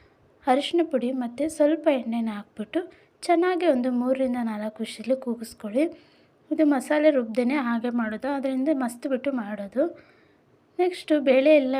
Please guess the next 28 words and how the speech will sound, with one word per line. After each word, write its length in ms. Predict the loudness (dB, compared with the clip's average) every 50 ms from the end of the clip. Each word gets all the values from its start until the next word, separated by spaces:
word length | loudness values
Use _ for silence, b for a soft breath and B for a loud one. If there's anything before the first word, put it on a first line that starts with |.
| -2 0
ಬೇಯುವಷ್ಟರಲ್ಲಿ 600 | 0 0 2 0 -2 -4 -6 -8 -4 0 0 0 0 0
ನಾನಿಲ್ಲಿ 380 | -2 -4 -4 -4 -2 -2 -2 -2 -4 b b b b b b -2 0
ಹಾಗಲಕಾಯಿನ 580 | 0 2 2 0 0 2 0 0 2 2 -2 -4 -6
ಹಚ್ಕೊಂಡು 440 | -8 -12 -14 -12 -10 -6 -4 -2 0 0
ಹಾಗಲಕಾಯಿ 420 | -2 -2 -4 -6 -4 -2 -2 -2 -2 -4
ಪಲ್ಯ 240 | -6 -6 -4 -6 -6 -6 -8
ಮಾಡೋದಕ್ಕೆ 480 | -8 -10 -10 -12 -12 -10 -2 0 0 2 2
ರೆಡಿ 160 | 0 -4 -4 -6
ಮಾಡ್ಕೊಳ್ತಿದ್ದೀನಿ. 720 | -8 -10 -12 -12 -12 -12 -12 -14 -14 -14 -10 -6 -2 -2 -2 -4 B B B B B B -2
ಹಾಗಲಕಾಯಿ 500 | -2 -2 0 0 -2 0 4 4 4 4 4 0
ಪಲ್ಯದ್ದು 380 | 0 2 2 2 2 2 -2 -4
ಬಂದ್ಬಿಟ್ಟು 400 | -2 -6 -4 -6 -4 -2 0 0 0 0 -4 -4 -4
ನಾನು 140 | -4 -2 -2 -2
ಆಗಲೇ 180 | -2 -2 -4 -4 -2 -2
ವಿಡಿಯೋನ 340 | -2 -2 -2 -2 -4 -4 -4 -6 -6
ಹಾಕಿದ್ದೀನಿ 480 | -8 -10 -8 -8 -6 -6 -6 -6 -6 -8 -10
YouTube 260 | -10 -10 -12 -12 -10 -10
ಚಾನಲಲ್ಲಿ. 440 | -10 -10 -10 -10 -12 -12 -8 -10 -10 _ _ _ 0 0
ನೆಕ್ಸ್ಟು 340 | 0 0 0 -2 0 0 0 0 0
ಗ್ಯಾಸ್ 220 | -2 -2 -2 -6 -6
ಸ್ಟವ್ನ 300 | -4 -4 -4 -2 -2 -4 -6
ಹಚ್ಕೊಂಡು 500 | -6 -8 -12 -12 -10 -8 -8 -6 -6 -6 -6 -8 b b b b b b b b b _ _ _ _ _ -6 -4
ಒಂದು 120 | -4 -4 -2 -2
ಪಾತ್ರೆನ 460 | -2 -2 -2 -2 -2 -2 0 0 0 -2 -4
ತೊಗೊಂಡು 300 | -4 -4 -4 -4 -4 -4 -6
ಅದು 120 | -8 -10 -10 -8 -8
ಚೆನ್ನಾಗಿ 380 | -8 -6 -6 -8 -8 -8 -8 -8 -8
ಬಿಸಿ 260 | -8 -10 -8 -10 -8